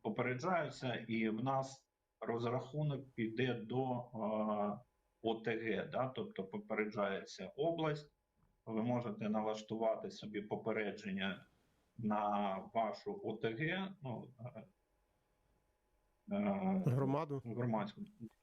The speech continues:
Speaker 1: Так, на громаду. І ви будете отримувати повідомлення, якщо ваше О Т Г, воно потрапляє там в зону ураження. А,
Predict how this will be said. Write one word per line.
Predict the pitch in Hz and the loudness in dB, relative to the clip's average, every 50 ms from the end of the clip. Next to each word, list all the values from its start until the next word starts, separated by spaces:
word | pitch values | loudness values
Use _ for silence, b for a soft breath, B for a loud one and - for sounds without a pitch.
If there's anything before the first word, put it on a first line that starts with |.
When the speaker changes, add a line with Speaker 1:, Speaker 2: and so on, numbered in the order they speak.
| - - _ - 123 - _ _ _ - _ _ _ _ _ _ - 147 - - | -20 -20 _ -14 -14 -14 _ _ _ -20 _ _ _ _ _ _ -20 -12 -4 0
Speaker 1:
Так, | 139 117 104 101 104 - - | 2 2 2 0 -2 -6 -6
на | 107 120 123 117 117 | -4 -2 0 0 0
громаду. | 117 123 120 123 120 113 107 101 101 101 95 95 - - _ _ _ _ _ _ _ _ _ _ _ _ _ _ _ _ _ _ _ _ _ _ _ _ _ _ _ - | 0 0 0 2 2 2 2 0 0 -2 -6 -8 -12 -16 _ _ _ _ _ _ _ _ _ _ _ _ _ _ _ _ _ _ _ _ _ _ _ _ _ _ _ -6
І | - 123 123 123 120 113 113 | 0 2 2 4 4 2 2
ви | 113 107 110 131 147 | 0 0 -2 -2 -2
будете | 139 135 135 127 113 110 113 113 | 0 0 2 2 2 2 2 2
отримувати | 107 104 101 104 - - 127 123 123 113 107 104 104 - 110 | 2 2 0 0 -2 -2 0 0 2 2 0 0 0 -2 -4
повідомлення, | 107 - - 107 110 120 123 127 147 165 165 147 127 110 110 107 107 | -2 0 0 0 0 0 0 2 2 2 2 2 0 0 2 2 2
якщо | 101 107 107 - - - 120 107 | 2 2 0 -2 -4 -2 0 2
ваше | 107 104 104 - - 101 | 2 2 2 0 -4 -4
О | 101 | -4
Т | 101 - 113 113 | -4 -2 -4 -2
Г, | 107 135 143 147 147 151 151 151 - _ _ _ _ - | 0 0 0 2 0 0 -2 -4 -10 _ _ _ _ -12
воно | 113 107 101 120 123 | -6 -4 -2 0 -2
потрапляє | 123 - - - 135 123 117 120 110 104 104 - 117 117 120 123 120 101 | -2 -4 -4 -2 -2 -2 0 -2 -4 -4 -4 -4 -2 0 2 2 2 2
там | - - - - 90 92 92 104 | 0 -2 -6 -10 -10 -10 -10 -12
в | 101 | -10
зону | 98 - 214 110 - - 196 | -4 0 0 2 2 2 2
ураження. | - 92 95 - - - - - - _ - - - _ _ _ _ _ _ _ _ _ _ _ _ _ _ _ _ _ _ _ _ _ _ _ _ _ _ - - | 2 0 0 2 0 0 -2 -2 -8 _ -20 -20 -20 _ _ _ _ _ _ _ _ _ _ _ _ _ _ _ _ _ _ _ _ _ _ _ _ _ _ -8 -6
А, | 113 113 107 107 98 101 95 95 | -4 -2 -2 2 2 2 2 0